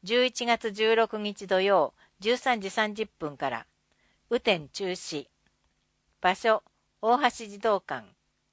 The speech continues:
内容、児童館で採れたさつまいもを焼き芋にして食べます。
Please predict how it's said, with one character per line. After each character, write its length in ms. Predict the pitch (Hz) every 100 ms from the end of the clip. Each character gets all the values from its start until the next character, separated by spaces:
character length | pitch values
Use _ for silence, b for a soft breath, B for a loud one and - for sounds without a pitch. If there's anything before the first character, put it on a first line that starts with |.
| _ _ _ _
内 320 | 185 202 220 202
容、 360 | 190 185 - _ _ _ _ _ _
児 140 | - 196
童 220 | 262 262
館 260 | - 190 170
で 80 |
採 140 | 160 185
れ 100 | 175
た 140 | 170
さ 160 | - 160
つ 120 | 220
ま 180 | 233 233
い 60 |
も 160 | 226 214
を 60 | 208
焼 220 | 175 -
き 100 | 240
芋 180 | 233 226
に 140 | 220
し 100 | -
て 120 | 214 214
食 120 | 170
べ 100 | 170
ま 160 | 160
す。 260 | - -